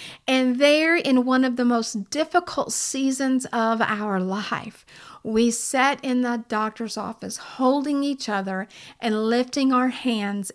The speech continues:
and worshiping the Lord and praising him. And the Bible says that the Lord inhabits the praises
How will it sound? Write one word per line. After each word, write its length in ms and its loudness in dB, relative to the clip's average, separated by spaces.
and 300 0
worshiping 1000 0
the 240 -2
Lord 600 -2
and 260 2
praising 560 -4
him. 380 -6
And 300 2
the 400 -2
Bible 480 4
says 540 -2
that 260 -4
the 120 -2
Lord 840 0
inhabits 960 -4
the 140 -2
praises 720 -4